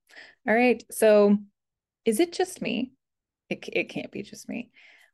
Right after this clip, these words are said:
Or does life on the planet at this time, um, really just not feel like it is designed for sensitive, deep feeling people?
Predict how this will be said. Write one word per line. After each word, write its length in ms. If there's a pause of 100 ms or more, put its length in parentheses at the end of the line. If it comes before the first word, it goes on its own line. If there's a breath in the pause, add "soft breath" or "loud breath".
(120)
Or 140
does 300
life 600 (1300)
on 140
the 60
planet 760 (460)
at 160
this 240
time, 640 (680 soft breath)
um, 580 (180)
really 440
just 320
not 440
feel 320
like 300
it 160
is 540 (440)
designed 720
for 300
sensitive, 760
deep 240
feeling 300
people? 460